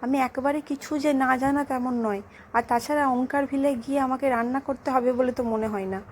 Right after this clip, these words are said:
মানে ওনারা করতে দেবেন বলে মনে হয় না, আর এত কাজের মধ্যে রান্না করার সময় পাবোই বা কী করে?" চৈতালি দেবী বললেন, "ওসব বললে হয় না। আরে বাবা, রোজ রোজ না করিস, মাঝে মাঝে তো ছুটির দিনগুলোতেও তো করবি,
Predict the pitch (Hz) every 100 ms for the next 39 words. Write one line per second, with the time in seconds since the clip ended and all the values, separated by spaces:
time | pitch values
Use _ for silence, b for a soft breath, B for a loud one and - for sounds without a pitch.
0 | B B B - 247 269 247 247 269 269
1 | 262 254 240 - 226 233 254 247 247 240
2 | 214 208 202 196 190 208 B B - 226
3 | 214 - 277 254 220 247 254 262 262 254
4 | 233 220 240 247 254 262 - 233 247 262
5 | 226 233 294 294 269 - 196 202 - B
6 | B B B B - - - 233 226 233
7 | 262 277 285 277 277 247 - 254 - 269
8 | 240 262 262 226 220 202 196 B B B
9 | 226 233 254 247 277 262 220 226 240 254
10 | 262 240 233 233 247 240 233 226 208 220
11 | 254 247 262 - 233 240 226 247 240 247
12 | 277 294 294 285 277 247 220